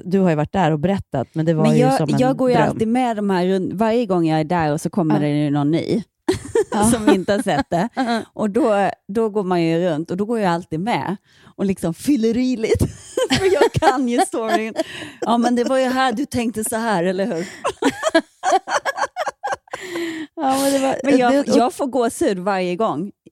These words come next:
Speaker 1: Ah,
Speaker 2: I vissa,
Speaker 1: nej, det var
Speaker 2: och som när du
Speaker 1: så
Speaker 2: sa den här
Speaker 1: fint.
Speaker 2: trappan. Och, och
Speaker 1: Ja.
Speaker 2: också man ser att hon är så stolt. Hon bara, "Åh, ja, men det är det som är så coolt, liksom, att få göra något eget. Alltså, jag vill ha exakt den här bredden på trappan. Jag vill att det ska se ut
Speaker 1: Ja.
Speaker 2: så här." Och,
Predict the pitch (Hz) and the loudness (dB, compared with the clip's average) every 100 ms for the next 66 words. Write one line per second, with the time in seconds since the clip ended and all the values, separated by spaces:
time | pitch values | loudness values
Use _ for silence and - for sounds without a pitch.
0 | _ 254 240 214 226 220 208 214 - 180 | _ -4 -2 -4 -4 -4 -2 -4 0 2
1 | 196 254 226 220 247 254 233 214 330 262 | 2 2 0 0 2 2 2 2 4 4
2 | 240 190 233 220 - - - - 208 151 | 2 0 0 0 0 -4 -10 -4 -2 -2
3 | 151 - _ _ _ _ _ _ _ _ | -4 -8 _ _ _ _ _ _ _ _
4 | - - 277 - 254 240 208 - - 285 | -14 -8 -4 0 2 2 2 -2 -2 -2
5 | 302 - 294 285 277 294 - 285 - - | -2 -2 -2 -2 -4 -4 -6 -10 -10 -4
6 | 359 262 170 160 - 247 240 240 381 381 | -2 0 0 -2 -2 -2 -2 -2 -4 -6
7 | - _ 339 285 254 294 277 294 285 294 | -8 _ 0 2 4 4 2 2 2 0
8 | - 269 240 226 - 247 180 - 165 - | 0 0 0 -4 -4 -4 -4 -4 -4 -2
9 | 175 185 - - 202 208 160 170 - 240 | -2 -2 -4 -2 0 2 0 -2 -2 0
10 | 190 165 208 - 202 185 - 220 233 240 | 0 0 -4 -2 -2 -2 -2 -2 0 0
11 | 196 185 - - 277 - 208 196 180 196 | 0 0 -4 -6 -8 -6 -2 0 0 0
12 | 226 202 220 202 - 208 208 - 196 190 | -2 -2 -6 -6 -6 -6 -8 -8 -6 -4
13 | 180 190 180 180 - 180 - 208 175 165 | -4 -4 -4 -8 -8 -6 -4 -4 -2 -4
14 | 196 214 202 190 190 147 | -2 0 0 0 -2 -4